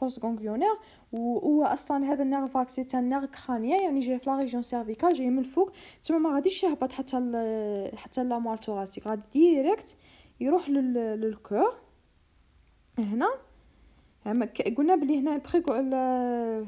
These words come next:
الغولي بري-، النورون بريغونغليون في الباراسيمباتيك يكون طويل بزاف، باسكو ما كانش هذيك لاشين سيمباتيك في الوسط، تما كي راه يكون طويل غادي كي يوصل عند ال-، هذا الغونغليون غادي شي يدير؟ غادي يفرز لنا الاسيتيل كولين.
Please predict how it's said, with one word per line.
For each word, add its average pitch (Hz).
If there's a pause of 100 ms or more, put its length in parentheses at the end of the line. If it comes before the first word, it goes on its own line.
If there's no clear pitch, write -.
(100)
الغولي 285
بري-، 269
النورون 277
بريغونغليون 277
في -
الباراسيمباتيك 285
يكون 359
طويل 277
بزاف، 233
باسكو 269
ما 233
كانش 370
هذيك 269
لاشين 247
سيمباتيك 220
في -
الوسط، 359 (640)
تما 339
كي 349
راه 392
يكون 339
طويل 349 (360)
غادي 277
كي -
يوصل 381
عند 285
ال-، 269
هذا 269
الغونغليون 262 (840)
غادي 302
شي 370
يدير؟ 330
غادي 285
يفرز 262
لنا 247
الاسيتيل 226
كولين. 226